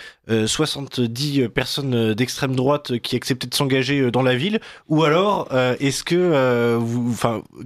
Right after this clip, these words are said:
comment ça s'est, euh, passé justement pour ne, ne, déjà dans un, pour constituer la li-, la liste et ensuite dans les, dans les votants ?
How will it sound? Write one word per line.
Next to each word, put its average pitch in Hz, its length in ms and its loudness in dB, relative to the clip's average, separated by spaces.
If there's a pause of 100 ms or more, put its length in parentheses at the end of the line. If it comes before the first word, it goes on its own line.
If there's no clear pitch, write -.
(120)
comment 175 200 0
ça 156 140 -2
s'est, 135 240 0
euh, 120 120 2
passé 135 280 -2
justement 120 480 0
pour 120 300 0 (280)
ne, 131 160 2
ne, 156 180 2 (220)
déjà 165 460 0
dans 135 240 0
un, - 20 -4
pour - 240 -4
constituer 165 400 0
la 147 80 0
li-, 185 80 -2
la 143 220 0
liste 220 400 -2
et 131 100 4
ensuite 135 540 0 (340)
dans 151 280 0
les, 117 500 2
dans 117 100 2
les 113 100 2
votants ? 143 360 -2